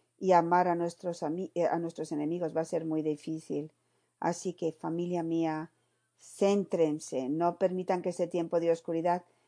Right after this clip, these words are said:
los descentre. No tengan miedo, Dios está con nosotros. Este tiempo de oscuridad es necesario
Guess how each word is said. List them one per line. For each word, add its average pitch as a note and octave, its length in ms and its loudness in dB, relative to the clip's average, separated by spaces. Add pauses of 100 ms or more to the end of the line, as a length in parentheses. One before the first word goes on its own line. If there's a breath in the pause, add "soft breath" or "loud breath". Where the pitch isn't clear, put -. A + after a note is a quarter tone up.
(160 soft breath)
los D#3+ 240 4
descentre. E3 920 2 (460)
No F#3 220 0
tengan G3+ 540 -2
miedo, F3 460 0
Dios F3 500 0
está E3+ 320 -6
con D#3+ 180 -6
nosotros. E3+ 840 -8 (420)
Este F3 320 0
tiempo F#3 400 2
de F3+ 140 4
oscuridad F3 500 0
es F#3 120 -2
necesario F3+ 960 -2